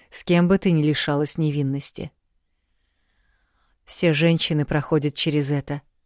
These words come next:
Ни одна фатально не пострадала. Отнесись к дефлорации как к неизбежной медицинской процедуре.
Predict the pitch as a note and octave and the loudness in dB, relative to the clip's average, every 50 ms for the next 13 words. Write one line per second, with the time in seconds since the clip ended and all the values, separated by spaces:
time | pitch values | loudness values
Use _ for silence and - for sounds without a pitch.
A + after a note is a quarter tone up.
0 | _ _ _ _ _ - D#3+ D#3 D#3 D3+ D3 C#3+ C3+ C3+ D#3 F3+ F#3+ F3+ - - | _ _ _ _ _ -2 2 2 4 4 2 2 0 0 0 0 -2 -2 -4 -6
1 | C#3 - - F3+ G3 G3 D#3+ C3 C3 C#3 D#3+ - F#3+ F3+ - - - E3 D3+ C#3 | -6 -4 -2 -2 -2 0 -2 -2 -2 -4 -4 -4 -4 -4 -4 -2 -2 -2 -2 -2
2 | C3+ C3 B2+ C3+ C#3+ - _ _ _ _ _ _ _ _ _ _ _ _ _ _ | -4 -6 -6 -10 -14 -18 _ _ _ _ _ _ _ _ _ _ _ _ _ _
3 | _ _ _ _ _ _ _ _ _ _ _ _ _ _ _ D3+ E3 - E3 D#3+ | _ _ _ _ _ _ _ _ _ _ _ _ _ _ _ -8 -6 -2 -2 -2
4 | D#3 D3 - - D#3 D3 C3+ C#3+ B2 C#3 C#3 C3+ - - D3+ C#3+ C#3+ D3+ D#3 D#3+ | -2 -2 -4 -6 -6 -4 -4 -4 -6 -6 -6 -6 -6 -4 -4 -2 -2 -2 -4 -6
5 | - - - - C#3 C#3 - - E3 - _ - F#3 F3+ F3+ F3+ E3 E3+ E3 F#3 | -6 -8 -8 -8 -8 -10 -8 -10 -10 -10 _ -4 -2 -2 -2 -2 -4 -4 -4 -4
6 | G3 G3 F#3+ F#3 F3+ F3 E3+ D#3 D#3+ D3+ - - D3+ C#3+ - - D3+ - - D3+ | -4 -4 -4 -4 -4 -4 -4 -4 -4 -6 -6 -8 -10 -10 -8 -8 -8 -8 -8 -8
7 | C#3 - - C#3+ C3+ C3+ C3+ C3+ - C#3+ | -8 -8 -8 -8 -8 -8 -10 -10 -10 -14